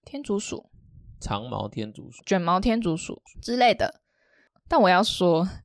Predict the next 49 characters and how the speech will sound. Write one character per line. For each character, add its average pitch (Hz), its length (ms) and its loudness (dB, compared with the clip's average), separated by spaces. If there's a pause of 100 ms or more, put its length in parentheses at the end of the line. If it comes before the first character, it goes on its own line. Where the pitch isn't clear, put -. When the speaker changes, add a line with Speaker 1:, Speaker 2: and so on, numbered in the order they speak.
Speaker 1:
他 320 120 -2
们 302 120 2
的 214 80 4
环 165 320 0
境 180 240 -2
其 - 200 -6
实 170 460 -4 (800)
并 226 180 0
不 202 120 0
好 - 300 -8
欸。 - 100 -14 (880)
Speaker 2:
没 113 120 -10
有 107 80 -6
到 101 200 -6
很 107 180 -14
好。 - 240 -20 (180)
Speaker 1:
就 480 140 2 (100)
不 427 120 6
好， 202 400 4 (420)
因 330 80 -4
为 427 180 2 (420)
博 330 200 8
物 349 80 6
馆 220 180 4
内 233 160 4
其 208 220 2
实 190 240 2 (420)
不 196 140 -2
是 226 220 0
一 196 60 0
个 175 120 4
开 175 320 0
放 180 240 -4
的 - 80 -6
空 - 320 -10
间， - 340 -14
它 247 160 0
并 240 300 0
没 160 160 0
有 143 320 -4 (140)
日 196 200 0
光， 160 460 -6 (140)
没 233 80 -2
有 220 100 2
太 214 260 -2
阳 160 240 -2
照 156 240 -4
射。 - 320 -10 (200)
Speaker 2:
嗯。 98 320 -12